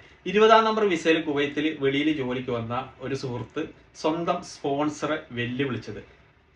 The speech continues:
വന്നിട്ട് അത്രേ ആയിട്ടുള്ളൂ, ഏകദേശം നാല് മാസം കഴിഞ്ഞതേ ഉള്ളൂ, അക്കാമൊക്കെ അടിച്ച് കിട്ടിയതേ ഉള്ളൂ. വെല്ലുവിളി എന്ന് വെച്ചെങ്കില്, നമ്മളെ നാട്ടിലൊക്കെ ഉള്ള ഒരുമാതിരി തെറിവിളിയോ അങ്ങനെയൊക്കെ ഉണ്ടല്ലോ, അതുപോലെ. അപ്പൊ ആർക്കും ഇങ്ങനെ സംഭവിക്കാതിരിക്കട്ടെ.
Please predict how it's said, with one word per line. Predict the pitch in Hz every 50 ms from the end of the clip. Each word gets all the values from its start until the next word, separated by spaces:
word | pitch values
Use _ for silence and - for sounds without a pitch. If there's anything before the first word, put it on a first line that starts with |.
| _ 143
വന്നിട്ട് | 147 156 190 196 196
അത്രേ | 185 - 196 190 185
ആയിട്ടുള്ളൂ, | 170 156 151 147 139 151 170
ഏകദേശം | 160 139 139 139 143 139 - 151 147
നാല് | 131 131 131 139
മാസം | 135 135 127 123 - 131
കഴിഞ്ഞതേ | 123 120 120 120 123 120
ഉള്ളൂ, | - 143 151
അക്കാമൊക്കെ | 139 - 135 131 131 139 135 147 143
അടിച്ച് | 135 123 - 143
കിട്ടിയതേ | 131 127 123 - 135 139 143 160 160
ഉള്ളൂ. | 131 117 113 113 101 - - - _ _ _ - - _ _ _ -
വെല്ലുവിളി | 135 143 160 170 175
എന്ന് | 175 175 170
വെച്ചെങ്കില്, | - 170 165 165 175 175 170 147
നമ്മളെ | 139 139 151 151
നാട്ടിലൊക്കെ | 160 156 147 143 151 156 156 160 151 - 160 156 156 156 -
ഉള്ള | 151 147 151 151
ഒരുമാതിരി | 151 147 143 151 147 147 156 151
തെറിവിളിയോ | 143 147 135 131 139 139 143 143 151 143
അങ്ങനെയൊക്കെ | 135 135 135 135 135 - 131
ഉണ്ടല്ലോ, | 117 104 104 104 104 101 - - - - _ - -
അതുപോലെ. | 123 117 117 101 104 104 101 101 - _ - _ - - - _ _ - _ _ _ -
അപ്പൊ | 139 139 156
ആർക്കും | 147 147 160 175 185 196 180 208 202 202
ഇങ്ങനെ | 156 156 156 151 165 165 - - - -
സംഭവിക്കാതിരിക്കട്ടെ. | 147 123 123 123 135 135 135 131 143 143 139 139 127 110 110 113 110 - 120 127